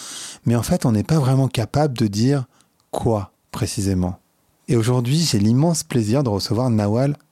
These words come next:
Aboub, qui est une scientifique, qui est une docteure en neurosciences, docteure en sciences cognitives, en fait, plus précisément, qui donne également des cours à Normal Sup, et qui est l'autrice d'un bouquin que j'ai trouvé génial, qui s'appelle La puissance des bébés.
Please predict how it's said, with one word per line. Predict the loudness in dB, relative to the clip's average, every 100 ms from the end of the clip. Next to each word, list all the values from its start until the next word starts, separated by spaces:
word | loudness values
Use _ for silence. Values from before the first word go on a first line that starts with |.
| _
Aboub, | -6 -2 -2 -2 -4
qui | -4
est | -2 -2
une | -2
scientifique, | 0 -2 -2 -4 -4 -4 -8 _ _ -6
qui | 0
est |
une | 0 0 -4 -6
docteure | -2 -2 0 0 0
en | 0
neurosciences, | 0 0 -2 -2 -2 -2 -4 -4
docteure | -2 -4 -2 -2 0
en | -2
sciences | -2 -4
cognitives, | -2 -4 -4 -4 -4
en |
fait, | -4 -6
plus | -8
précisément, | -10 -6 -4 -2 0 -2 -6 _ -10
qui | -2
donne | 0 2
également | 2 2
des | 0
cours | -2 -2 0
à |
Normal | 0 0 -2
Sup, | -2 -4 -6 _ -6
et |
qui | -2 0
est | 2
l'autrice | 0 0 -4 -2 -6 -10 _
d'un | -4 -2
bouquin | -2 -4 -4 -4 -8 _ _ _
que | -6
j'ai | -6
trouvé | -2 0
génial, | 0 0 2 0 0 -4
qui | -4
s'appelle | -4 0 0
La | 0
puissance | -4 -6 -4 -2 0 -2 -2
des | -2 0
bébés. | 0 0 -4